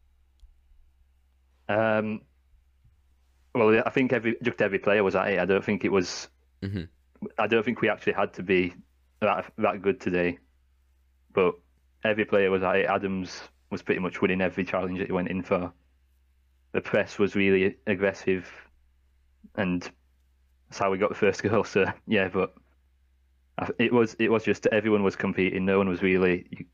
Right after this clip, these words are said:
Speaker 1: no weak links, and I wouldn't say that we were particularly effective, but it was one of those games where if you do your jobs right, because Chelsea weren't at it,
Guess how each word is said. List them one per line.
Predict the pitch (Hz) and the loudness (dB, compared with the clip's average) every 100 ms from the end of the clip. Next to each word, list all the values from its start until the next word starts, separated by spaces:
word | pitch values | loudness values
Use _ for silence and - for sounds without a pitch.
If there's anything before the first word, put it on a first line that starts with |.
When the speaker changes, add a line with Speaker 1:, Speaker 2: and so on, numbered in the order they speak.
| _ _ | _ _
Speaker 1:
no | 110 104 | 0 2
weak | 98 101 92 | 2 0 -2
links, | 90 95 98 - 98 - - - - _ _ _ - | -2 -2 -4 -12 -14 -14 -18 -18 -20 _ _ _ -4
and | 95 90 87 82 - - _ _ _ _ _ _ _ _ _ _ _ _ _ _ _ _ _ _ - | -2 -2 -4 -8 -14 -20 _ _ _ _ _ _ _ _ _ _ _ _ _ _ _ _ _ _ -2
I | 104 | 2
wouldn't | 117 113 | 2 0
say | - 104 104 | 0 4 4
that | 101 92 - _ - | 4 2 -2 _ 0
we | 117 107 | 2 6
were | 107 101 101 - _ - | 6 6 4 -4 _ -20
particularly | - - 117 - 104 98 | -8 -2 -2 0 2 2
effective, | - 85 - 92 | 2 -2 -2 -4
but | 104 92 - _ _ _ - | 0 0 -2 _ _ _ -4
it | 95 | 0
was | 101 | 2
one | 104 | 4
of | 101 | 4
those | 101 98 | 2 2
games | 101 95 | -2 0
where | 98 95 95 - _ - | 2 2 2 -4 _ -16
if | - | 0
you | 107 101 | 2 4
do | 104 | 4
your | 95 | 4
jobs | 95 87 - | 2 0 0
right, | 95 90 - _ _ _ _ _ - | 0 -2 -6 _ _ _ _ _ -8
because | 110 104 104 | -4 -2 -2
Chelsea | - 92 - | 0 -2 0
weren't | 98 95 95 | 0 2 0
at | 104 98 | -2 -2
it, | 107 | -2